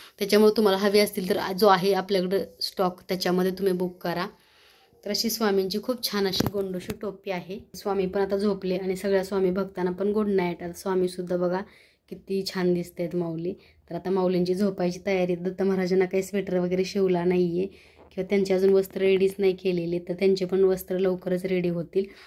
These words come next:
आणि तुम्हाला दत्त महाराजसुद्धा वस्त्रामध्ये दिसतील. तर दत्तांची मूर्ती किती गोड आहे बघा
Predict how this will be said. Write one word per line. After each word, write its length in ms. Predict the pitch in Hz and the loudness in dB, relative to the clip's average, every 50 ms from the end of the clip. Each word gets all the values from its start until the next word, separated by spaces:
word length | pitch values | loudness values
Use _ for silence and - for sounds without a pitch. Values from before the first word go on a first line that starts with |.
| - - _ _ | -20 -20 _ _
आणि 100 | - 175 | -6 -4
तुम्हाला 320 | 175 196 185 185 180 190 196 | 0 0 2 2 2 2 0
दत्त 140 | 190 - 196 | 0 0 0
महाराजसुद्धा 640 | 190 190 185 185 180 180 - 185 165 165 185 196 | 0 0 0 0 0 -2 -4 -6 -4 -2 -2 0
वस्त्रामध्ये 580 | 202 214 202 202 - - 180 170 175 170 165 175 | 0 0 -2 -4 -4 -4 -2 -2 0 0 -2 0
दिसतील. 440 | 170 180 180 180 - - - 160 160 - - - - _ _ _ - | 0 -2 -2 -2 -4 -8 -8 -6 -6 -8 -12 -18 -20 _ _ _ -4
तर 40 | 185 | -2
दत्तांची 440 | 196 196 190 - 185 190 185 - | -2 -2 0 0 0 0 0 2
मूर्ती 280 | 202 202 196 190 190 202 | 2 2 2 0 -2 -6
किती 340 | 190 - 180 - - - 208 | -8 -8 -10 -8 -4 -4 -2
गोड 280 | 190 196 196 190 180 | 2 4 4 4 6
आहे 100 | 180 180 | 4 4
बघा 340 | 175 180 175 175 175 180 196 | 2 2 0 0 0 0 -2